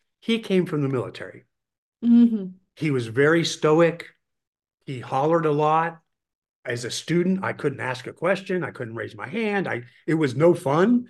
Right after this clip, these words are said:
Speaker 1: okay?
Speaker 2: Oh.
Speaker 1: So I had an eight-year-old boy that came up to me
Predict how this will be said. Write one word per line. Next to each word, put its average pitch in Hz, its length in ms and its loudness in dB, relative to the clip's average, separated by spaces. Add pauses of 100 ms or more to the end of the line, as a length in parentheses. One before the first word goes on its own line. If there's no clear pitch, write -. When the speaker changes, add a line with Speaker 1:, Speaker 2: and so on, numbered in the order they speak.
(120)
Speaker 1:
okay? 131 480 -2 (120)
Speaker 2:
Oh. 202 380 -8 (280)
Speaker 1:
So 180 280 -2
I 190 160 -2
had 240 220 -2
an 165 140 -6
eight-year-old 196 540 -2
boy 170 200 0
that 170 120 -6
came 143 180 -6
up 143 160 -4
to 113 80 -14
me 101 300 -14